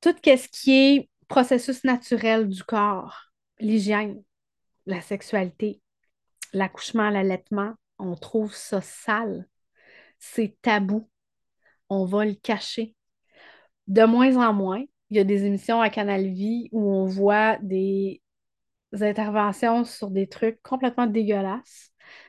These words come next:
Des gens qui ont laissé aller des maladies parce que financièrement, ils étaient prêts à se payer un médecin, puis que là, on voit les interventions, jusqu'où la personne s'en est rendue, puis c-, c-, bon. Euh...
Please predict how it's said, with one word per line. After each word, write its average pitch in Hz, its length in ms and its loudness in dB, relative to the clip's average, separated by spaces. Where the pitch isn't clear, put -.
Des 208 220 2
gens 220 300 2
qui 240 120 0
ont 196 100 2
laissé 214 460 2
aller 220 240 0
des 214 140 -2
maladies 208 760 -2
parce 220 360 -6
que 226 120 -6
financièrement, 202 580 -2
ils 226 40 -2
étaient 220 120 -4
prêts 208 200 -2
à 196 60 -2
se - 80 -14
payer 208 180 -2
un 202 80 0
médecin, 196 600 -4
puis - 120 -20
que - 100 -6
là, 214 80 2
on 202 100 2
voit 196 240 0
les 202 180 0
interventions, 190 840 -4
jusqu'où - 360 -4
la 208 120 4
personne 208 340 -6
s'en 202 180 -4
est 190 80 -4
rendue, 185 680 -2
puis - 180 -12
c-, - 200 -20
c-, - 160 -20
bon. 214 120 0
Euh... 202 640 0